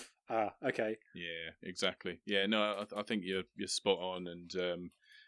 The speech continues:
Speaker 2: you know, th-, I mean, there's players in there, like Vinnie Samways, for example, used to get a lot of stick from the, the Tottenham fans. Um, I think he was just before his time. You know, such a neat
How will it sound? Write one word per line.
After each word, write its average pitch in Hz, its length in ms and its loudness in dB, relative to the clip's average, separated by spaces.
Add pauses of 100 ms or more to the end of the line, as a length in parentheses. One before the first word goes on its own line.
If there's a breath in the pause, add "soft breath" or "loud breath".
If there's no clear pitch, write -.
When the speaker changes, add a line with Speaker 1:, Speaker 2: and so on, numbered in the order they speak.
Speaker 2:
you 208 80 4
know, 135 80 6
th-, 123 160 -4
I 139 40 0
mean, 185 100 2
there's 190 140 2
players 190 300 4
in 113 140 4
there, 92 320 6 (100)
like 107 200 2
Vinnie 143 200 6
Samways, 104 640 4
for 92 80 -4
example, 85 600 -6 (340)
used 127 200 -4
to 104 60 -2
get 95 200 4
a 98 40 2
lot 104 180 4
of 98 60 -4
stick 95 380 2
from 90 160 -12
the, 82 80 -10 (200)
the 90 100 -12
Tottenham 90 360 -8
fans. - 440 -12 (340)
Um, 90 240 -4
I 127 100 6
think 139 200 0
he 101 80 -2
was 92 100 -2
just - 220 -4
before 98 280 -2
his 92 140 0
time. 107 400 -2 (340)
You 101 140 -2
know, 87 180 0
such - 320 0
a 104 60 0
neat 107 400 2